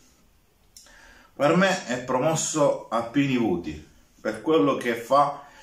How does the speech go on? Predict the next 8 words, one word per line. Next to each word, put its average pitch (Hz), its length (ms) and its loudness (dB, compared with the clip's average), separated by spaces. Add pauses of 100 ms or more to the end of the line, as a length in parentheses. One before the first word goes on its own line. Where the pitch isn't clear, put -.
(120)
e 98 140 -10
quello 139 240 4
che 117 80 0
abbiamo 110 320 0
visto. 110 600 -2
Ovviamente 127 520 -2
l'abbiamo 117 560 0
stressato 113 1000 -2